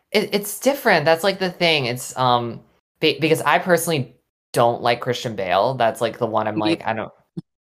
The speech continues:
Speaker 2: Neither do I. <laughs>
Speaker 1: It, it, it's just dull to me. Like, it, it doesn't
Speaker 2: It's
Speaker 1: fit
Speaker 2: dull.
Speaker 1: him.
Speaker 2: It, yeah, it wasn't,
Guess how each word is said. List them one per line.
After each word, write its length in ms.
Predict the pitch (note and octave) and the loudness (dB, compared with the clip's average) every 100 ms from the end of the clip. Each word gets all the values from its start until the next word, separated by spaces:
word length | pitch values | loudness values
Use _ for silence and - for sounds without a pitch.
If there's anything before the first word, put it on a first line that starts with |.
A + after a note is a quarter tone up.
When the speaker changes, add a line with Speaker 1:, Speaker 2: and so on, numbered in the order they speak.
| - | -6
Speaker 2:
Neither 260 | F#3+ F#3+ | -2 2
do 240 | F#3+ F#3 A3 | 2 4 2
I. 100 | A#3 - _ | 0 -10 _
<laughs> 60 | - _ _ - E4+ E5+ | -14 _ _ -12 -10 4
Speaker 1:
It, 220 | C#4+ - | 4 6
it, 340 | B3+ C4+ - - - | 2 2 -2 -10 -2
it's 160 | E4 | 2
just 320 | E4+ F4+ - - | 4 4 0 2
dull 340 | G#3+ B3+ D#4 | 6 8 6
to 140 | D4+ C#4 | 4 -2
me. 340 | A3 G3 E3+ | 2 2 2
Like, 180 | F3 F3 | 0 2
it, 200 | F#3+ - | 0 2
it 200 | G3+ - | 0 4
doesn't 380 | G3 G3 A#3 G3+ | 4 6 4 0
Speaker 2:
It's 100 | - | 0
Speaker 1:
fit 200 | E3 F#3 | 4 6
Speaker 2:
dull. 140 | F#3 | 6
Speaker 1:
him. 440 | C#3+ G#2+ G2+ A2+ C3+ _ _ | 4 2 -2 -12 -18 _ _
Speaker 2:
It, 140 | F3 F#3 | -14 -12
yeah, 460 | E3+ E3 E3+ E3 E3 | -8 -4 -2 -4 -6
it 120 | F3+ | -12
wasn't, 400 | G#3 G3+ G3+ F3 | -12 -12 -14 -16